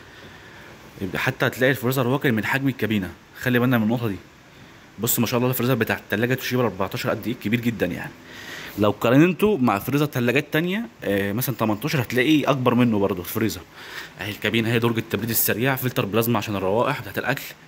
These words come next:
في إضاءة، ترموستات بتحكم في درجة التبريد. طبعا تلاجة توشيبا مش هحكي لكم عنها، موجودة في كل بيت مصري يعتبر، أو م-، معظم الشعب المصري، تسعين في المية من الشعب المصري عنده تلاجة توشيبا في البيت. تمام؟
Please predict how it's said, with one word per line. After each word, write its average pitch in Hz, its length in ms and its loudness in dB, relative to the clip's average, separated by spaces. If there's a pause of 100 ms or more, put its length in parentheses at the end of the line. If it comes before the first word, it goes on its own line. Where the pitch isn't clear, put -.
(100)
في 123 100 0
إضاءة، 123 400 2 (380)
ترموستات 120 400 -2
بتحكم 113 340 -4
في 101 60 -4
درجة 113 160 0
التبريد. 110 440 -2 (280)
طبعا 208 140 2
تلاجة 165 220 2
توشيبا 160 240 2
مش 131 100 0
هحكي - 140 -4
لكم 120 140 -6
عنها، 98 240 -2
موجودة 120 260 0
في 147 80 -8
كل 127 180 2
بيت 123 160 -2
مصري 110 260 -2
يعتبر، 101 280 -2
أو 120 140 4
م-، 123 340 2
معظم 147 300 4
الشعب 139 280 0
المصري، 139 260 0
تسعين 127 260 0
في 143 100 -2
المية 143 140 4
من 143 80 2
الشعب 139 240 0
المصري 151 320 -2
عنده 139 180 0
تلاجة 131 240 4
توشيبا 135 280 2
في 123 80 0
البيت. 92 240 -6 (800)
تمام؟ 143 260 4